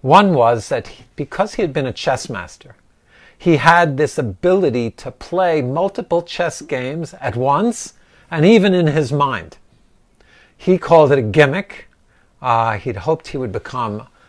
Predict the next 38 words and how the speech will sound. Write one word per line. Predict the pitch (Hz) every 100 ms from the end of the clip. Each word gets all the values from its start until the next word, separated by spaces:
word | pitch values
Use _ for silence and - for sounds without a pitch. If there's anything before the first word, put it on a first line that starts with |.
| _ _ _
the | 127 143
grand | 123 131 120 113
chess | - 101 -
master, | 110 101 - 156 180 208
which | 147 104
he | - 113 95 _ _
saw | - - 131
he | 110 120
was | 95
not | 107 117 -
going | 120 107
to | -
become. | 92 - 104 131 160 _ _ _ _ - - _
Then | 123 151 180 147
he | 143
became | 139 151 139
a | 110
scientist. | - 131 127 131 - 185 -
He'd | 127
hoped | 107 151 -
to | 127
become | 131 - 127 110 - - _ 139
the | 147 214
grand | 156 139 151 139 120
physicist, | - 139 123 131 - 196 190 - -
which | - -
he | 117
did | 110
not | 107 123 -
become. | - 117 120 151 _ _ - - - -
And | 147
then | 185 190
he | 180
says, | - 214 214 196 165 - _ -
"Instead, | 151 - 208 202
I | 190
became | 170 - 180 190 170 165 143
the | 131 180 180 175 160